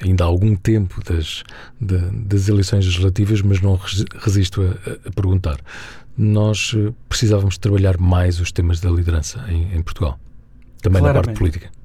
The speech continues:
Speaker 2: Claramente, também na política. Claramente. Ah, e, e, e mais uma vez, eu, eu,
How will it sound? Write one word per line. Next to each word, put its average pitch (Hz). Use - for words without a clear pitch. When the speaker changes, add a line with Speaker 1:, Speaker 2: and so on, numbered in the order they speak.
Speaker 2:
Claramente, 135
também 151
na 139
política. 120
Claramente. 131
Ah, 143
e, -
e, 190
e 196
mais 196
uma 180
vez, 143
eu, 180
eu, 160